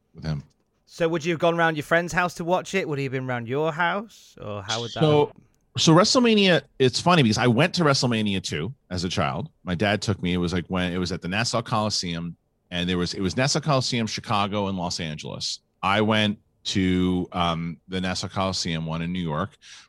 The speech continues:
Speaker 1: which is so funny because I went and I saw Roddy Piper box Mister T, and then twenty some odd years later, I co-hosted a show with Roddy,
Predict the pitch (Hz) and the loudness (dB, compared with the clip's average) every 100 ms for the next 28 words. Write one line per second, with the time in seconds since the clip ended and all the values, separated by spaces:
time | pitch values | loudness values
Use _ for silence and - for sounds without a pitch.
0 | - - 95 - 117 - 101 92 92 87 | -8 -2 -2 2 0 2 2 2 0 0
1 | 90 90 87 85 - _ 95 92 98 92 | 0 2 2 0 -6 _ -4 0 -2 -2
2 | 90 - 101 98 104 - 95 92 98 - | -4 -4 -2 0 0 -2 -4 -4 -4 -4
3 | 92 85 82 90 87 92 - 90 - 85 | -6 -6 -6 -2 -2 -4 -8 -8 -8 -8
4 | - 92 73 90 - _ _ _ _ 85 | -2 -2 -2 -6 -14 _ _ _ _ -2
5 | 87 90 90 87 90 87 - _ _ _ | 0 2 2 2 0 -4 -8 _ _ _
6 | _ _ _ _ _ _ - 92 90 95 | _ _ _ _ _ _ -14 -8 -6 -2
7 | - 98 92 90 87 87 82 85 92 82 | 0 0 0 -2 -2 -2 -4 -2 -2 -2
8 | 80 - _ - 82 85 - - 98 92 | -4 -8 _ -4 0 -2 -4 -6 -4 -2
9 | 87 - 80 76 - 110 92 76 78 65 | -4 -4 -4 -2 0 0 0 -2 -2 -2
10 | 60 85 | -2 -4